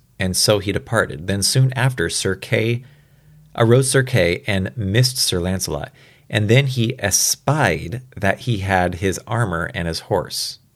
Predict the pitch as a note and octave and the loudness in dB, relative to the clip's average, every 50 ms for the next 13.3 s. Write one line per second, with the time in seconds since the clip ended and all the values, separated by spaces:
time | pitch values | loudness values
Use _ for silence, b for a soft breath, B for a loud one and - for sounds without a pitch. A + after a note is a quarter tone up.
0 | _ _ _ b b b b b b b b b b b b b b b b _ | _ _ _ b b b b b b b b b b b b b b b b _
1 | - G2 G2+ G2+ G#2+ G#2 G#2+ G#2 G2+ G2+ G2 F#2+ F#2+ - - - - C3 G#2 - | -4 -2 0 2 2 2 2 2 2 2 0 0 0 0 0 2 2 2 2 0
2 | - - G#2 G2 G2 F#2+ G2 G#2 A#2 B2 B2 A#2 A2 B2 A#2 G2+ F2 E2+ E2+ D#2+ | -4 -4 -4 -2 -2 0 2 2 4 4 4 4 4 4 4 4 2 2 0 0
3 | F2+ E2+ - - - G2+ F#2+ F#2 F#2+ F2+ F2 E2+ F2+ - F#2+ G2 A2+ A2+ G2+ F#2+ | -2 -2 -2 -4 -6 -6 -4 -2 0 0 0 -2 -4 -6 -2 0 0 0 0 -2
4 | F2+ F2+ - - - - F#2 F#2 F#2+ F#2+ G#2 - - F#2+ - - - - _ _ | -2 -2 -2 -2 0 0 0 0 -2 -4 -6 -6 -8 -8 -6 -8 -8 -10 _ _
5 | - - - G2 F#2 F2+ - - _ - F#2 F2+ - - - F2 E2+ F2+ - - | -20 -6 -2 0 0 0 0 -4 _ -8 -8 -8 -8 -6 -4 -4 -4 -4 -2 0
6 | G2 F2+ E2+ - - - - B B B B B B _ - - A2 G2 - - | 0 0 -2 -4 -6 -10 -10 B B B B B B _ 0 2 2 2 2 2
7 | A#2 A#2+ C3 C#3+ C3+ B2 B2 A2 A2 A2 G#2 F#2+ F2+ F2+ F#2+ A2 - - - G2 | 4 4 6 6 4 4 4 2 2 0 0 0 0 0 -2 -2 -4 -4 0 0
8 | F#2 F2+ - F#2+ F2 F2 - F#2 F#2+ G2 F#2 E2 C#2+ - - - b b b b | 0 0 0 -2 -4 -2 0 0 2 2 2 0 -2 -6 -10 -16 b b b b
9 | b b b b b b - G2 G2 G2 F2+ F#2 G#2+ A#2+ A#2+ A#2 A2 G2+ F#2 G2 | b b b b b b -2 0 0 0 0 0 2 2 2 2 2 2 2 2
10 | F#2 - - G#2+ F#2 F2 E2+ D2+ - - - F#2 G2 G2+ F2 C#2 A#1 - - - | 2 2 0 -2 -4 -2 -2 -4 -4 -6 -6 -2 -2 0 0 -2 -4 -8 -12 -14
11 | - - _ b b b b b b b b b b _ - - F#2 F2+ F2+ G#2+ | -18 -18 _ b b b b b b b b b b _ -2 0 0 2 2 4
12 | A2+ C3 - A#2 A2 G#2 G2+ G2 F#2+ F#2 G2 G2 F2+ E2 F#2+ F#2 F#2 F2+ D#2+ C#2+ | 4 4 2 2 4 4 6 6 4 2 0 -2 0 2 2 2 2 2 0 -2
13 | - - - - - - | -4 -8 -10 -10 -12 -16